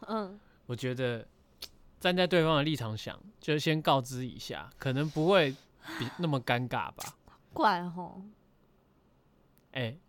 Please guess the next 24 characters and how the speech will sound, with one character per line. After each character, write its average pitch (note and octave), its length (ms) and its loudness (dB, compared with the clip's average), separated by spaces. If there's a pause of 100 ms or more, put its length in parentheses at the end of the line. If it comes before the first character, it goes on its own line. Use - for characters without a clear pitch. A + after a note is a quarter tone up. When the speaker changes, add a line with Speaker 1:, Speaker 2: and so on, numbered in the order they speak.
Speaker 2:
那 D#3 120 0
如 C#3 180 2
果 C3 140 2
你 A#2+ 160 -2
有， A#2+ 200 -2 (380)
你 C#3+ 160 -2
的 C4 140 2
那 D#3+ 140 4
个 C#3+ 100 4
Speaker 1:
真 - 20 8
的 G#3 60 2
很 D4 40 0
怪。 E3+ 80 4
Speaker 2:
A D#3+ 140 6
女 C3 260 2
友， A#2 320 -2
Speaker 1:
嗯。 G#3 260 -6 (560)
Speaker 2:
A D3+ 200 0
的 C3+ 160 0
女 A2 200 -2
性 C3+ 180 0
朋 G#2+ 220 -8
友， G2 160 -10
Speaker 1:
对。 F#3+ 240 -4